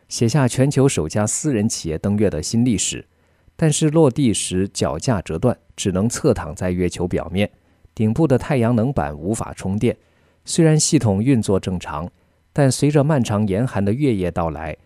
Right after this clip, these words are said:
奥德修斯号进入休眠状态。直觉机器公司期待奥德修斯号能够像日本宇宙航空研究开发机构的小型探测器slim一样，在度过月夜后复活，但持续尝试唤醒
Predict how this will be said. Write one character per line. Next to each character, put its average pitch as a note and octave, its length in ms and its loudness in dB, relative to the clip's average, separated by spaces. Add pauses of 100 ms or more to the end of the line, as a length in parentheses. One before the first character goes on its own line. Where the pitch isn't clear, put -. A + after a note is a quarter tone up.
(400)
奥 C#3+ 140 -2
德 C#3 140 6
修 C#3+ 180 2
斯 C#3+ 200 2
号 A2 180 4
进 G#2+ 180 2
入 F2 200 0
休 C3 240 0
眠 D#2+ 200 -4
状 F2+ 220 -2
态。 - 220 -8 (800)
直 D#3+ 120 -2
觉 D#3 140 8
机 D#3+ 140 2
器 D3 160 2
公 C3 180 4
司 C#3 180 2
期 C3 200 0
待 B2+ 100 4
奥 A#2 180 4
德 G#2+ 160 4
修 B2 200 0
斯 C3+ 180 0
号 B2 300 0
能 A#2+ 120 2
够 C#3 160 6
像 B2+ 320 2
日 D3 140 2
本 G#2+ 180 4
宇 F2+ 160 0
宙 G#2 240 2
航 A2 300 -4
空 C#3 220 -2
研 A2 120 0
究 C3+ 160 -4
开 A#2+ 200 -4
发 A2 180 0
机 - 160 -2
构 A2 140 2
的 E2+ 120 -4
小 D2+ 280 -6
型 F#2+ 200 -4
探 A2+ 220 -2
测 G2+ 180 0
器 F2+ 300 -4
slim A#2+ 400 0
一 D2+ 140 -8
样， D#2+ 200 -6 (280)
在 C#3 180 2
度 D3 160 2
过 A#2 160 4
月 C#3 180 2
夜 F#2+ 160 2
后 E2 220 0
复 F2 240 -4
活， - 380 -6 (340)
但 C3+ 240 2
持 - 180 -2
续 D3 160 0
尝 G#2 240 -4
试 C#3 160 -2
唤 A2+ 240 0
醒 D2 240 -6